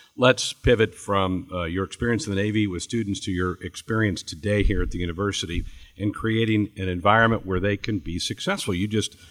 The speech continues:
froze tuition to make college affordable for all students. You also released an updated five-year strategy that includes students as one of the priorities. What can you tell us?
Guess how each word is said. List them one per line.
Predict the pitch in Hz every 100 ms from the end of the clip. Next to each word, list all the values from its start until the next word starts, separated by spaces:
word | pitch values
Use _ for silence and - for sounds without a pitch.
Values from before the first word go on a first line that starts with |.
| -
froze | - 135 151
tuition | - 147 107 123 -
to | -
make | 98 98 -
college | - 104 104 85
affordable | - 110 101 101
for | 98
all | 90 101
students. | - 98 95 101
You | 92 90 - _
also | 95 110 -
released | 104 95 95 104 -
an | 85
updated | 92 - 95 85
five-year | - 98 98 95
strategy | - 98 95 85 90
that | 87
includes | 80 101 98 82
students | - 101 98 - - _ _
as | - 95 80
one | 95 110 113 -
of | 101 107 101
the | 107
priorities. | - 104 104 90 65
What | 82 85
can | 95
you | 85
tell | - -
us? | -